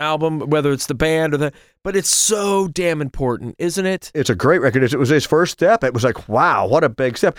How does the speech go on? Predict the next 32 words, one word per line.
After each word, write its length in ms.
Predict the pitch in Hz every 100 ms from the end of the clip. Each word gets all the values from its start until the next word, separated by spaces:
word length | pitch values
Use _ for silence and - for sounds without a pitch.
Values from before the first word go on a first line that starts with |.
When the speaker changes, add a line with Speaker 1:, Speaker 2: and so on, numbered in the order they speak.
| -
Speaker 2:
And 100 | 185
he 60 | 180
had 160 | 151 147
a 20 |
huge 420 | - 143 139 170
hit. 280 | - 285 - - -
Only 220 | 165 170
Women 260 | 160 160 139
Bleed 280 | 156 220
was 180 | 185 160
a 140 | 151 151 _
top 300 | - 123 147 _
twenty 420 | - 135 135 147
hit. 360 | 151 240 311 -
It 60 | 123
Speaker 1:
It's 80 | 127
a 40 |
Speaker 2:
was 100 | 135
Speaker 1:
great 120 | 135 135
Speaker 2:
like, 100 | -
Speaker 1:
song, 420 | 117 110 104 98
man. 380 | 101 101 98 107
Speaker 2:
you 80 |
Speaker 1:
Such 260 | 127 143 160
a 40 |
Speaker 2:
know? 60 | 202
Speaker 1:
good 180 | 135 120
song. 300 | 135 123 127
But 120 | 185
I 80 | 190
think 200 | 247 233
about, 300 | 190 170